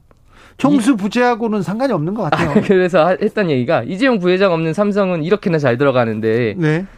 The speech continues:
Speaker 2: 정치권에서 너무 비정상적인 사면 태우기는 이제 그만둬야 된다."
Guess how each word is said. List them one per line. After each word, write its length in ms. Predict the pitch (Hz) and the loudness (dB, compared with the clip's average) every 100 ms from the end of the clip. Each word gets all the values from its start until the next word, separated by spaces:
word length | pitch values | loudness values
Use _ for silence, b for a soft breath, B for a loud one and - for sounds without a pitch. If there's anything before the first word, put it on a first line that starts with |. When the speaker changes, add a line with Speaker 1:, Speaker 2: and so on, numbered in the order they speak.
| _ | _
Speaker 2:
정치권에서 760 | - 139 180 165 151 135 139 123 | -6 -4 -4 -4 -2 -2 -2 0
너무 220 | 196 202 | 0 -2
비정상적인 680 | 151 139 185 180 147 143 135 | -2 -2 0 0 -2 -4 -4
사면 280 | 180 175 | -6 -8
태우기는 420 | 151 151 131 139 147 | -6 -6 -6 -6 -6
이제 260 | 107 104 98 | -6 -8 -6
그만둬야 480 | - 127 120 117 120 | -2 0 0 0 -2
된다." 340 | 110 98 117 | -2 -2 -4